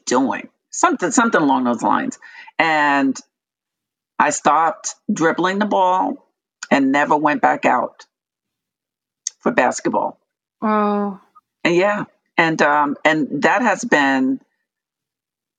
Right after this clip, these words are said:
Speaker 1: somewhat, you know, inconsistently a theme in my life where I've just been holding back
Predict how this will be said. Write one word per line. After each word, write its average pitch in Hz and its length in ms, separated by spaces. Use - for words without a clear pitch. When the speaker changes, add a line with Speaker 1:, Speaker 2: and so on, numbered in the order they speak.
Speaker 1:
somewhat, 202 920
you 185 140
know, 147 180
inconsistently 147 1000
a 139 80
theme 165 460
in 127 80
my 127 160
life 165 380
where 131 100
I've 131 160
just - 380
been 131 480
holding 185 440
back 185 540